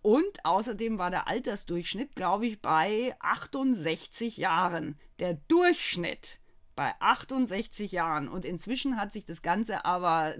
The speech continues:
deutlich verjüngt. Der Durchschnitt ist jetzt, glaub ich, bei sechsundfünfzig. Ist auch noch nicht so prickelnd jung, aber es wird besser. Und, äh, solche Leute haben meiner Erfahrung nach Interesse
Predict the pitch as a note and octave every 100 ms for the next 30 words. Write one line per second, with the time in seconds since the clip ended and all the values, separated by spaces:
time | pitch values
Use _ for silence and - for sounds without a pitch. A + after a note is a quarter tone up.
0 | E3+ F3 A3+ - C#4+ - F#3 F3 D#4+ -
1 | F3 G3+ G#3+ - F#3+ - C#3+ - - -
2 | - E3 F3 E3+ D#3 D#3 F#3 - - D#3+
3 | D3 - C4 D#4 - - F#3 D#4+ - -
4 | - - - - G3 F#3+ - F3+ G#3 B3
5 | - G3+ G3 E3 A#3+ G4 - G4+ G4 -
6 | F4 B3 G3 F3 F3+ C#4+ F#4 - G#3 G3
7 | F#3 G3+ D3+ E3+ E3 - B3+ E4 - -
8 | - - F#3 F#3+ G3+ G3+ - E3 D3+ D#3+
9 | C#4+ C#4 G3 E3+ A#3 A#3 F#3+ F#3 F#3 E3
10 | F3+ B3+ G#2+ E3 D#3+ B2 D#3+ D#3+ D3 C#3
11 | D3+ G3 D4+ - - - - G3+ D3+ D3
12 | G3 - C#4 B3+